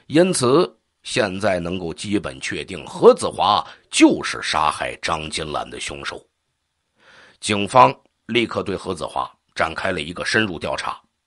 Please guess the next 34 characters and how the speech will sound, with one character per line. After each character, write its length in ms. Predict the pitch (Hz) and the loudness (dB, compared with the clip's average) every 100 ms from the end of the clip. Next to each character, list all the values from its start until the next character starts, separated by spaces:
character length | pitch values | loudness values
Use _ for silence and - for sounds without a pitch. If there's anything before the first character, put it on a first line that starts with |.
| _ _ - - - | _ _ -20 -20 -20
何 280 | - 170 240 | 0 8 8
子 180 | - 104 | 8 -2
华 320 | 117 123 160 _ _ _ | 2 2 2 _ _ _
从 480 | - - 135 156 123 | -14 -4 -2 -2 -2
上 260 | - 123 | 2 2
世 160 | 95 110 | 0 -4
纪 160 | 104 95 | -4 -4
八 240 | 110 117 | -2 -2
十 120 | 107 | -2
年 220 | 90 95 127 | -4 -4 -4
代 200 | 113 - _ _ _ _ | -6 -8 _ _ _ _
就 180 | - 87 | -6 -6
从 220 | - 90 | -6 -10
四 180 | - 78 | -8 -10
川 280 | - 101 104 - _ _ | -4 -2 -2 -8 _ _
到 180 | 82 73 | -4 -4
了 100 | 65 | -6
云 220 | 71 85 | -10 -6
南 200 | 82 71 | -4 -4
了， 220 | 101 - _ _ - - - | -6 -12 _ _ -20 -20 -8
一 300 | 233 226 139 | -2 2 2
直 140 | 107 139 233 | 2 2 4
啊 180 | - - _ _ | 2 -2 _ _
也 200 | 98 110 | 0 2
没 280 | 104 147 277 | 4 4 4
有 200 | 247 107 | 2 0
回 200 | 104 135 | 0 0
老 240 | 151 76 78 | 0 0 0
家 300 | 120 - 87 | 4 6 4
办 220 | 113 92 | 0 -4
过 120 | 65 | -4
身 220 | - 147 | -4 -4
份 160 | 143 110 | -4 -4
证， 160 | 185 | -6